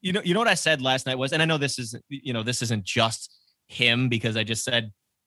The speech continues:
to respect Chris Middleton and to respect Jrue Holiday, but Giannis came out <laughs> in game six, and I called that the ultimate f-, you game.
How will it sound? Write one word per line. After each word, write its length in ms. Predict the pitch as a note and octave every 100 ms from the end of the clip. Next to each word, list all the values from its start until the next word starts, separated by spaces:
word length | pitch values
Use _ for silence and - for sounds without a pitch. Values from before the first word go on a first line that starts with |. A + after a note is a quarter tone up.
| _
to 80 | A#2
respect 360 | A2+ - A#2 -
Chris 160 | A#2+
Middleton 280 | A#2+ A#2 B2+
and 120 | A#2
to 60 | A2+
respect 420 | A2+ - A#2 A2
Jrue 120 | A#2+
Holiday, 400 | A2+ A#2 A#2+ A2+ _ _ - _ _ _ _ -
but 200 | D3 C3
Giannis 520 | A#2+ A#2+ C3 D3+ C#3+
came 240 | - D3+ C3+
out 300 | C3+ D#3+ A#2+ - _ -
<laughs> 280 | - _ -
in 160 | C#3+
game 300 | C#3 C#3 C#3 C3
six, 500 | - C3 - - -
and 180 | B2 A#2+
I 120 | A#2+
called 340 | - D3+ C#3+ C3
that 260 | B2 -
the 140 | A#2+ -
ultimate 440 | B2+ C#3 D3 C#3+ _
f-, 240 | _ - - _ -
you 300 | C3 B2+ A#2
game. 440 | A2+ G#2+ G#2+ G#2+